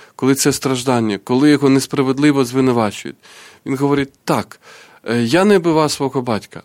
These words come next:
але я піду, я піду в ці каміноломні, де мене хочуть, е, зіслати. Буду там, е, під землею, але там під землею буду прославляти Бога, буду прославляти життя.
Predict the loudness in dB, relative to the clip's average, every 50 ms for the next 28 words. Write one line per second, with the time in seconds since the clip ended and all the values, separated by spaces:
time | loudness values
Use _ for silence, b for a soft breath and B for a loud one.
0 | _ _ -4 -2 0 2 2 2 2 0 0 0 -4 -6 -4 -4 -4 -4 -4 -4
1 | -6 -6 -6 -6 -4 -2 -2 -2 -2 -4 -6 -6 -4 -2 0 2 2 2 2 2
2 | 2 0 0 -2 -4 -6 -8 -10 -8 -4 -4 -2 0 0 0 0 -2 -2 -4 -4
3 | -4 -6 -6 -4 -6 -8 -8 -10 -14 B B B B B B B -4 -2 -2 -2
4 | -2 -4 -4 -6 -6 -6 -4 -4 -2 0 0 0 0 -2 -6 -12 -14 -14 B B
5 | B B B B B _ -8 -2 -2 0 2 2 0 0 0 -2 -2 -2 -4 -4
6 | -4 -4 -2 -2 -2 -2 0 2 2 4 4 4 4 2 2 0 -4 -4 -4 -2
7 | 0 0 -2 -2 -2 -2 -2 -2 -2 -4 -6 -4 -2 -2 0 0 2 0 0 0
8 | -2 -2 -4 -4 -4 -4 -6 -4 -6 -6 -6 -6 -6 -4 -2 -4 -4 -4 -6 -8
9 | -6 -6 -8 -8 -10 -16 -20 B B B B B B -4 -2 0 2 2 0 0
10 | -2 -2 -2 -2 -2 -2 -2 -2 -2 -4 -4 -6 -4 -4 -4 -4 -6 -8 -10 -10
11 | -10 -12